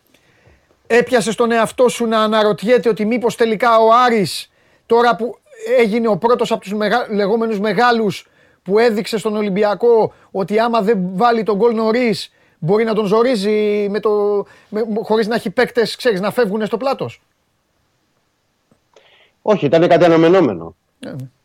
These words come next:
Speaker 2: Δεν ήτανε κάτι παράξενο.
Speaker 1: Ναι.
Speaker 2: Δηλαδή, ο, έχοντας διαβάσει τον Ολυμπιακό κανείς και πόσο μάλλον οι αντίπαλοι προπονητές που αυτό, ε,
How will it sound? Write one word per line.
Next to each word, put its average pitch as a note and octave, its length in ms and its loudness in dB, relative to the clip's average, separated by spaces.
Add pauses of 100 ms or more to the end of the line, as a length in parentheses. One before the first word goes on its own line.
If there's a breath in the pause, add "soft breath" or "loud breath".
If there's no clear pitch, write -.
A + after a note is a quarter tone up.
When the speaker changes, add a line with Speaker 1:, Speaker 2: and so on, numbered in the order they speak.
(340)
Speaker 2:
Δεν C3 260 -2
ήτανε E3 280 0
κάτι A2 1000 -2
παράξενο. G2 640 -12
Speaker 1:
Ναι. E3+ 320 -4 (420 soft breath)
Speaker 2:
Δηλαδή, C#3+ 640 0
ο, C3 200 2 (560)
έχοντας C3+ 260 -4
διαβάσει B2+ 440 0
τον C#3+ 80 -6
Ολυμπιακό A#2+ 440 -4
κανείς A#2+ 920 -4
και A#2 80 -14
πόσο A#2 280 -4
μάλλον A#2+ 340 -4
οι G#2 520 -8
αντίπαλοι A2 340 -8
προπονητές G#2+ 680 -8
που G2 320 -8 (100)
αυτό, A2 440 -8 (760)
ε, G2+ 440 -8